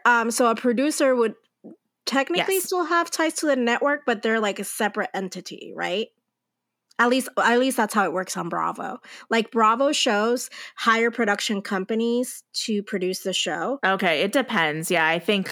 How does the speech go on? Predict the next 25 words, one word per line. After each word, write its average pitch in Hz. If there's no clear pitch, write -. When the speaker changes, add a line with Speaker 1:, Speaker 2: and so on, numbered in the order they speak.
Speaker 2:
a 196
lot 165
of 180
times 180
the 170
production 160
companies 156
work 156
for 135
the 143
network. -
Like, 165
I 170
think 180
that's 165
how 160
it 147
is 147
with, 151
like, 113
Net-, -
Netflix 196
and 208
stuff. 220
But 165